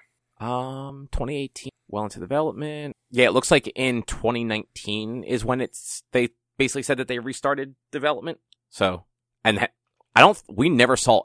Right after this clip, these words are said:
anything for that. It was just a lot of, "Hey, <laughs> we're working on this." Um,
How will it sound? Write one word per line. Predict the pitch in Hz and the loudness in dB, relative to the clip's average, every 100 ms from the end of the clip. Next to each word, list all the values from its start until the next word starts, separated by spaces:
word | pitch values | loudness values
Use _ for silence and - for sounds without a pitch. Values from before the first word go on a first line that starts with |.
| - | 0
anything | 107 113 - 90 | 0 0 -2 -8
for | 90 | 0
that. | 101 | 2
It | - | 2
was | - | -2
just | 110 - | -2 -2
a | 98 | 0
lot | 98 98 | 2 2
of, | 92 92 90 87 - _ - | 0 -4 -6 -8 -14 _ 4
"Hey, | 269 240 131 101 90 - - _ _ _ | 10 10 10 4 0 -2 -4 _ _ _
<laughs> | 165 - 165 - - _ - - | -2 -2 -4 -6 -8 _ -14 0
we're | 185 190 | 6 8
working | 180 196 139 104 | 6 2 0 2
on | 95 | 0
this." | 85 - - - _ _ _ - | -2 -6 -6 -8 _ _ _ 4
Um, | 104 95 78 50 | 6 6 2 -8